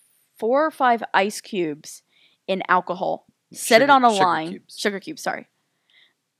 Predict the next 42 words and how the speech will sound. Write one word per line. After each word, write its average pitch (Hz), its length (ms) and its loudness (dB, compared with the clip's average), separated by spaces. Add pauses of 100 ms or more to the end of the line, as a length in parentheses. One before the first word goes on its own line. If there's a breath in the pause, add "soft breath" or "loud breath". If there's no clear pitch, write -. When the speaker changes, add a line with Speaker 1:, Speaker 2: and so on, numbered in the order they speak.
Speaker 1:
What 190 100 -2
did 180 80 2
I 170 40 4
say? - 300 -8
Lime 185 240 -6
cubes? 247 400 -8
Speaker 2:
You 117 120 -16
said 107 460 -12
ice 127 260 -12
cubes. - 480 -20
Speaker 1:
Ice 113 200 -18
cubes. - 260 -18 (760 soft breath)
I 196 120 -2
meant 196 240 -4
Speaker 2:
Ice - 40 -8
Speaker 1:
sugar 185 240 -4
Speaker 2:
cubes 143 240 -12
Speaker 1:
cubes. 107 160 -10
Speaker 2:
don't, - 120 -18 (100)
don't - 120 -12
Speaker 1:
I 190 60 -10
Speaker 2:
catch 185 40 -14
Speaker 1:
know. 175 240 -4
Speaker 2:
fire, - 480 -14 (360)
don't - 220 -20
Speaker 1:
I - 80 -12
know. - 140 -14
Speaker 2:
think. - 100 -20 (840)
Speaker 1:
Well, 277 160 2
they 262 100 -2
can 285 240 -4
if 196 80 -10
you 185 80 -12
set - 160 -12
them 175 80 -6
in 170 60 -8
alcohol, 170 340 -2
but, - 220 -8 (1040 soft breath)
Speaker 2:
Yeah, 180 320 4
Speaker 1:
um, 110 240 -4
Speaker 2:
but 92 160 -18
not, 98 260 -16